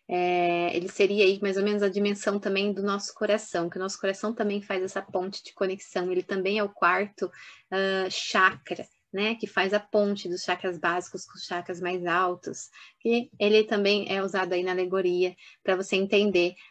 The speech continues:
o que seria a quarta dimensão, que seria a dimensão que une todas as outras dimensões, tá? É incrível quando a gente se aprofunda nos estudos do tempo. Então tá, as vis-, a visão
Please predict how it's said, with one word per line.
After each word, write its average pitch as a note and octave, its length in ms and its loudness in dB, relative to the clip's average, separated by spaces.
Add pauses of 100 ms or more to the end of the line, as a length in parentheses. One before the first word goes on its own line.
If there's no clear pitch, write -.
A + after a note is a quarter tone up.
o G3 80 -6
que - 80 -10
seria G3+ 420 6
a - 20 4
quarta G3 380 2
dimensão, G3+ 760 0
que G3 120 -12
seria F#3 260 2
a F#3 40 2
dimensão G3 420 -2
que A#3+ 180 0
une A3+ 380 2
todas C4+ 320 6
as A#3+ 180 2
outras G#3+ 300 0
dimensões, G#3 560 -2 (400)
tá? G#3 240 -2 (400)
É G3+ 260 0 (100)
incrível G#3+ 580 2
quando G#3 140 0
a G3+ 40 4
gente G3+ 160 0
se - 100 -10
aprofunda G#3 520 -2
nos G3 200 -2
estudos G#3 360 -6
do G#3 100 -6
tempo. - 440 -8 (2000)
Então F4 200 6
tá, D3 300 4 (440)
as C4 200 6
vis-, D4+ 220 8
a A#3+ 160 8
visão C4 540 6